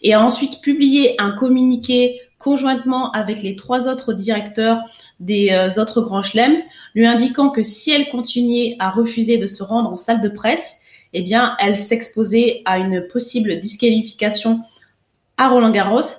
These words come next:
mais éventuellement dans les autres levées du grand chelem.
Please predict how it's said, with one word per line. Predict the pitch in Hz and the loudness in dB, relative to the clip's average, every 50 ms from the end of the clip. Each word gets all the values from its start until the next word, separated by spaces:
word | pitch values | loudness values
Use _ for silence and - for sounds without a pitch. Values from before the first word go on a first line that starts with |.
| - _ _ _ _ _ - | -20 _ _ _ _ _ 0
mais | 214 226 - | 0 2 2
éventuellement | - 262 262 262 254 - 262 233 220 226 233 240 226 - | 2 0 0 -2 -2 0 0 0 2 2 0 0 -2 -4
dans | 214 214 | -4 -2
les | 214 208 214 202 202 | -2 -2 -2 -2 -2
autres | 240 240 240 - 226 | -4 -4 -4 -4 -4
levées | 208 208 214 202 208 226 | -4 -2 -2 -2 -2 -2
du | 190 214 | -2 -4
grand | 185 160 180 196 | -6 -6 -8 -8
chelem. | - - - - - - | -8 -10 -10 -10 -12 -14